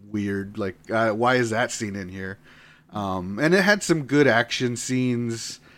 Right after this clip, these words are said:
um, but overall, I think the movie was a little bit cheesy, but I think that's what you expect from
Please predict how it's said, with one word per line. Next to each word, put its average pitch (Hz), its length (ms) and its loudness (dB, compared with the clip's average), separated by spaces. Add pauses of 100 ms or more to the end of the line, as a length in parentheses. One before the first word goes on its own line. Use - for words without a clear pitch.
(380)
um, 80 520 -10
but 107 420 0 (220)
overall, 139 920 6
I 120 100 0
think 127 220 -4
the 135 100 0
movie 143 320 0
was 123 640 -2
a 156 100 -2
little 233 520 2
bit 190 340 2 (320)
cheesy, 190 680 -2
but 180 240 4
I 196 80 4
think 247 240 -4
that's 233 240 -4
what 226 180 -2
you 233 80 2
expect - 480 -4
from 117 480 0